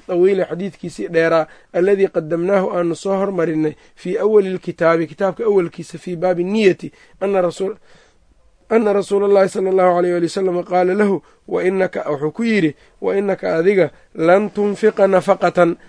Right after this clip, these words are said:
nafaqa ma bixinaysid, tabtagii bihaa wajha Allaahi."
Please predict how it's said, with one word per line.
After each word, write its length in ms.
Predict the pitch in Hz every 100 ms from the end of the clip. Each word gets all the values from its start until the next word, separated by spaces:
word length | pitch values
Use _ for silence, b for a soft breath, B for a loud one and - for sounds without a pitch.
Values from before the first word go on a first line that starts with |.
| b -
nafaqa 420 | 160 - 180 208
ma 140 | 196
bixinaysid, 640 | 180 170 185 185 165 160 156 b b
tabtagii 480 | 190 175 196 175 170
bihaa 280 | 160 160 165
wajha 200 | 160 147
Allaahi." 420 | 156 165 147 143